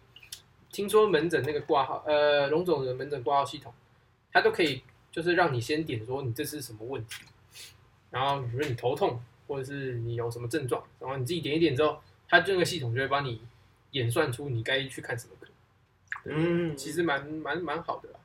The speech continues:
Speaker 2: 哦，现在有这种？
Speaker 1: 现在好像有这种。
Speaker 2: 哦，那这样就蛮方便。
Speaker 1: 不然挂错科，你还要再，还要再，再，
Speaker 2: 对啊，
Speaker 1: 再转挂这样子。
Speaker 2: 对啊，对啊。那通常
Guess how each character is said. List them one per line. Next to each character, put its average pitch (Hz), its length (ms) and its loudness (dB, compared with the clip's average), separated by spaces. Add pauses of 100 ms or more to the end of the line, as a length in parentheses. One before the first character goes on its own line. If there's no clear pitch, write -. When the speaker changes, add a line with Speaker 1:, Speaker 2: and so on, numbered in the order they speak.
(200)
Speaker 2:
哦， 113 100 -6
现 131 120 0
在 123 60 4
有 101 60 0
这 104 80 2
种？ 92 180 -2 (160)
Speaker 1:
现 180 140 4
在 185 80 6
好 123 100 0
像 143 140 0
有 120 100 -2
这 120 100 -10
种。 - 140 -14 (440)
Speaker 2:
哦， 90 340 -8
那 107 80 -2
这 110 60 0
样 117 120 4
就 110 80 2
蛮 87 220 -2
方 90 180 -6
便。 87 180 -4 (320)
Speaker 1:
不 - 80 2
然 175 120 4
挂 139 180 4
错 156 160 0
科， 135 180 -4
你 123 80 -4
还 113 100 -6
要 117 80 -4
再， 123 220 2 (540)
还 127 120 -4
要 131 60 -2
再， 139 140 -4
再， 135 80 -8
Speaker 2:
对 101 80 4
啊， 90 160 4
Speaker 1:
再 - 0 -
转 87 220 -2
挂 123 260 -2
这 - 60 -12
样 - 80 -16
子。 - 60 -20 (840)
Speaker 2:
对 147 100 6
啊， - 0 -
对 - 0 -
啊。 - 20 8
那 - 0 -
通 151 80 12
常 113 240 8